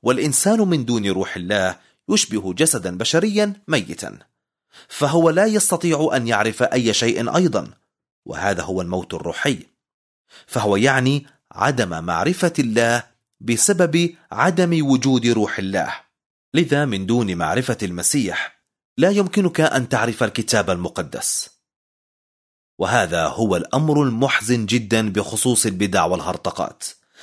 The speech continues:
فهم يأتون ويطرحون هذه التلفيقات الماكرة التي يسمونها لاهوت،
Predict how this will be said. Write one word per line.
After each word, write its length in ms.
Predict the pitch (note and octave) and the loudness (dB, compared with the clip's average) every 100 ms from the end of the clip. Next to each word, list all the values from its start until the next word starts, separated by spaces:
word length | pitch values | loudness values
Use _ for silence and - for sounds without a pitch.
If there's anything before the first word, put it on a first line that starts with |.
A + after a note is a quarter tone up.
| - - | -20 -14
فهم 320 | - A#2+ C#3 | -2 2 4
يأتون 440 | B2+ - - E3+ A3 | 4 2 2 4 4
ويطرحون 800 | A3 G#2+ F#2 F#2 F#2+ - A#2 F2 | 2 2 0 0 -2 0 -2 -2
هذه 380 | F#2 G#2+ E2+ | -2 -2 -4
التلفيقات 760 | F2+ - G#2 - G#2+ C3 C#3+ C#3+ | -8 -2 -2 -2 0 2 0 0
الماكرة 880 | A#2 A2 C#3+ G3+ G3+ A2+ G2+ G#2 - - - - | 0 2 2 2 2 0 2 2 -2 -12 -8 -2
التي 380 | B2+ F3+ F#3 C#3+ | 0 0 0 -2
يسمونها 840 | D3 D#3 B2+ E3 F#3 D3 C#3+ C#3 | 0 0 2 2 2 2 2 2
لاهوت، 760 | A2 A2+ G#2 A2 G2 - - | 4 2 2 -2 -8 -8 -14